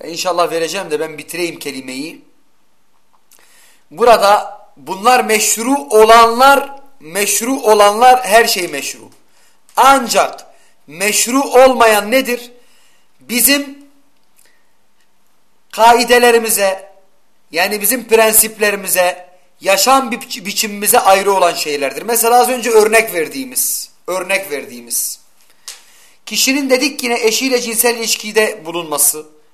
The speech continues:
onun için ecirdir. Ancak orada bazı sınırlarımız belirlenmiş bizim için. Bazı sınırlarımız belirlenmiş. He, orada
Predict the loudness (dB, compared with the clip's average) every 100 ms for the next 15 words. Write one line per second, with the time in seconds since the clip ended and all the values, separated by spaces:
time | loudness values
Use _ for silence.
0 | _ -4 -2 -2 -6 -2 -2 -2 -4 -8
1 | -12 -16 _ _ _ _ _ _ 2 2
2 | 2 2 2 2 -6 -20 _ 2 4 6
3 | 6 6 6 4 0 0 2 2 2 0
4 | -2 -2 -4 -6 -8 -12 -12 -12 -14 -16
5 | _ _ _ _ _ _ _ _ _ _
6 | _ _ _ -20 _ _ _ _ _ -2
7 | 0 0 0 -2 -2 0 0 0 -2 -4
8 | -4 -4 -4 -6 -12 -12 -14 _ _ _
9 | _ _ _ _ _ _ -6 0 0 0
10 | -2 -4 -10 -20 _ _ _ _ 4 6
11 | 6 4 2 -4